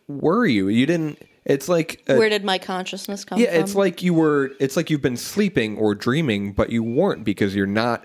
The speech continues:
Speaker 1: a being. You had no thoughts. You weren't a thing. And then all of a sudden you just pop into existence.
Speaker 2: Right.
Speaker 1: Um, and that, and then just trying to imagine the time, all of the time,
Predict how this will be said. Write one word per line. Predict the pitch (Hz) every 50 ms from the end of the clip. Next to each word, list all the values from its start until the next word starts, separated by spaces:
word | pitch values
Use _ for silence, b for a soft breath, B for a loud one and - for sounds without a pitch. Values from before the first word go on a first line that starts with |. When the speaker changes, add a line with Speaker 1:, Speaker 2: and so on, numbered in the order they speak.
| _ _
Speaker 1:
a | - 113
being. | 104 104 151 196 214 139 104
You | 98 101 101
had | 104 98 98
no | 101 98 101 101 107 131
thoughts. | 147 - - 131 120 127 135 127 - -
You | 131 117 101
weren't | 107 120 131 135 139 120
a | 113
thing. | - - - - 208 165 110 92 90 92 - B B B B B B
And | B 117 117 117
then | 117
all | 120 143
of | 143 135
a | 123
sudden | - - 160 139
you | 113 101
just | 113 104 - _
pop | - - 135 - - 107
into | 98 98 - 98
existence. | 92 95 110 160 226 226 - - 85 78 - - - - -
Speaker 2:
Right. | 185 - - - - B B B B B B -
Speaker 1:
Um, | - 117 104 98 98 98 98 - _ _ _ -
and | 107 104 113
that, | 135 135 - - -
and | 131 127 123
then | 127 123 123
just | 127 120 113 -
trying | - - 214 202 185 170
to | 147 139 123
imagine | 110 113 113 120 120 135 147 156 151 139 131 120 110 104 98 95 104 147 170 160
the | 127 113 101
time, | - _ - - - 147 139 127 117 113 - -
all | 131 143 180 190 190
of | 185 160 143 123
the | 117 113
time, | - - - - 117 107 98 95 95 95